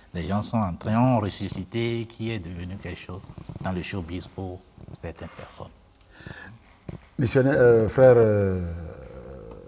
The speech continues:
Speaker 2: Lukman Bessirou, c'est vrai que c'est aussi vieille que le monde, cette pratique-là.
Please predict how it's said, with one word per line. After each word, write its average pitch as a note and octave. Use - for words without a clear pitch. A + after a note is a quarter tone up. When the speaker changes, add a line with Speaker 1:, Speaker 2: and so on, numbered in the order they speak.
Speaker 2:
Lukman A2
Bessirou, F2
c'est -
vrai C3
que D#3+
c'est A2
aussi C#3
vieille A2+
que A#2
le G#2+
monde, B2+
cette -
pratique-là. G#2